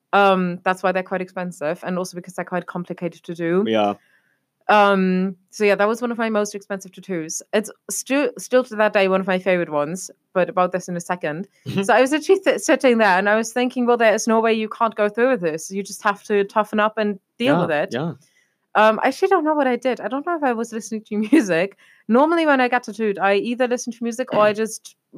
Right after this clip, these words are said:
Speaker 1: like, dwell on my own thoughts.
Speaker 2: What about a podcast? Or nah?
Speaker 1: Not at this time. At this time, I was not aware,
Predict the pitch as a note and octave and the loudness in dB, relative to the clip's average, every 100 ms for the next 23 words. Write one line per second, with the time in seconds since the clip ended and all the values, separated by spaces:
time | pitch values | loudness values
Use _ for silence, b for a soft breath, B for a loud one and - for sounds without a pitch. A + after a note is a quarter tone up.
0 | F#3 _ G3 G3+ G3+ G#3 G3+ G3+ G3+ G3 | -20 _ 2 2 2 2 2 2 0 2
1 | G3 G3 G3 F3+ F3 F3 C3+ D3 C#3 C#3 | 2 0 2 2 2 0 0 2 0 0
2 | B2+ - - - - - - _ - A2 | -6 -6 -14 -14 -14 -18 -20 _ -6 -4
3 | G2+ G2 - b - C4 E4+ D4 C#4 B3 | -4 -6 -10 b 0 2 2 0 0 2
4 | B3 F#3 G3+ C#4+ D#4+ D#4 A#3 A#3+ A#3+ A#3 | 2 2 0 0 2 2 4 2 0 0
5 | A#3 A#3 G#3+ G#3+ | 0 2 2 2